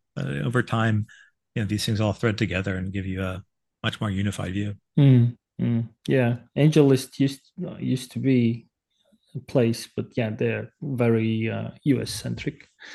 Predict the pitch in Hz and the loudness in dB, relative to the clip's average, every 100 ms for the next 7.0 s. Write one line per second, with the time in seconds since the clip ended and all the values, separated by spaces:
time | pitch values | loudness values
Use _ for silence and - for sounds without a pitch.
0 | - - - 151 - - 151 190 196 143 | -18 -20 0 0 0 0 2 4 4 4
1 | 123 117 127 135 139 143 165 143 117 110 | 4 4 4 6 6 6 4 2 0 0
2 | 120 123 131 123 107 120 139 127 139 - | -2 -4 -4 2 2 2 2 2 2 2
3 | 180 160 131 123 127 117 110 113 113 113 | 2 2 0 -4 -6 -4 0 2 2 0
4 | - - _ _ 127 123 175 175 147 120 | -4 -20 _ _ 0 2 4 6 6 6
5 | 110 113 143 135 123 101 95 127 101 117 | 4 4 2 0 -2 -4 -4 -2 0 0
6 | 107 139 143 127 - - 120 110 101 | 0 0 2 2 2 0 0 2 0